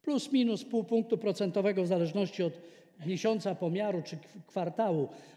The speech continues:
ale prawda jest po prostu taka, jaka jest. Czy mamy potencjał do tego, żeby to zmienić? Tak. Mamy potencjał z-, do tego, żeby to zmienić także w regionie, w którym się znajdujemy.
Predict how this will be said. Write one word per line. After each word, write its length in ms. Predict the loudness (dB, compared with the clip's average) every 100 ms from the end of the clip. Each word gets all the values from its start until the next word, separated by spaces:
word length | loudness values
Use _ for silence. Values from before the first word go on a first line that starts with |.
| -4
ale 300 | 0 0 -2 -4
prawda 360 | -2 0 0 -2
jest 120 | -4
po 140 | -6 -4
prostu 360 | -4 -6 -10
taka, 440 | -4 -4 -4 -8 -10 -20 -20 _ -8
jaka 260 | -6 -4 -6
jest. 480 | -6 -10 -20 -20 -20 _ _ _ _ _ _ _ _ _ _
Czy 160 | -2 2
mamy 280 | 4 2
potencjał 600 | 2 2 6 4 6 4
do 140 | 4 2
tego, 260 | 2 2
żeby 260 | 2 2 0
to 140 | 0
zmienić? 520 | 0 0 0 -2 -4 -16 -16 -4
Tak. 400 | -4 -4 -12 -20 -20 -20 _ _ -2
Mamy 320 | 2 4 4
potencjał 600 | 2 2 2 0 0 -2 -4 -14 -20 -20 -14 -10
z-, 280 | -10 -6
do 120 | -4 -2
tego, 240 | -2 -2
żeby 160 | -4 -4
to 140 | -6
zmienić 380 | -2 -4 -4 -4
także 680 | 0 2 2 0 -2 -4 -6 -14 -10 0
w 60 |
regionie, 520 | 2 4 6 6 4
w 40 | 2
którym 280 | 0 0 2
się 160 | -2
znajdujemy. 720 | -2 -2 2 4 4 0 -4